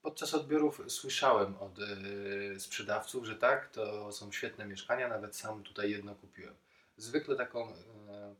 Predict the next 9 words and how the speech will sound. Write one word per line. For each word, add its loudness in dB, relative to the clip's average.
mm, -14
historyjkę -2
wrzucałem 0
między -8
bajki, -4
tu 2
okazała 0
się -6
prawdziwa. -2